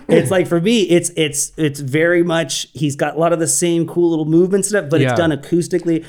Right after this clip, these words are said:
Speaker 2: I
Speaker 1: And
Speaker 2: do
Speaker 1: it's like,
Speaker 2: like that.
Speaker 1: "Oh, I love that." It's
Speaker 2: Yeah.
Speaker 1: a lot more creative than his usual
Speaker 2: Yeah.
Speaker 1: stuff.
Speaker 2: No, it's true. And, and what's funny about that too is that, um, I took one art class in my entire life, uh,
Speaker 1: Right.
Speaker 2: with,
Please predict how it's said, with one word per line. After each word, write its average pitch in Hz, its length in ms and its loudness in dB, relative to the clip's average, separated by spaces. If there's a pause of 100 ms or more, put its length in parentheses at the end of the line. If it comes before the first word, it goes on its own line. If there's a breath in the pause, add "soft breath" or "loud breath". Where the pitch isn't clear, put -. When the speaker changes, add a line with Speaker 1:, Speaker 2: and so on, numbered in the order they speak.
(160 loud breath)
Speaker 2:
I 127 60 -2
Speaker 1:
And - 40 2
Speaker 2:
do - 40 -
Speaker 1:
it's 127 60 2
like, - 120 2
Speaker 2:
like - 60 -14
that. 220 100 -6
Speaker 1:
"Oh, 381 80 -4
I 165 100 -6
love 165 440 -2
that." 170 140 -6
It's 123 120 -2
Speaker 2:
Yeah. 135 140 -2
Speaker 1:
a - 20 0
lot 175 200 -2
more 185 80 -4
creative 165 580 0
than 135 120 0
his 113 140 -6
usual 117 280 -6
Speaker 2:
Yeah. 135 380 0
Speaker 1:
stuff. - 120 -18 (460 soft breath)
Speaker 2:
No, 170 180 4
it's 180 180 0
true. 208 220 0
And, 175 160 -2 (180)
and 175 140 2
what's 160 140 -2
funny 233 280 -6
about 151 200 0
that 123 160 -2
too 185 200 2
is 131 220 0
that, 123 340 -2
um, 107 520 -4 (100)
I 113 120 -6
took - 420 -10
one 117 240 -6
art 107 180 -4
class 117 320 -12
in 113 60 -8
my 107 100 -10
entire 107 300 -6
life, 107 300 -6
uh, - 120 0
Speaker 1:
Right. 113 260 0
Speaker 2:
with, 117 360 -6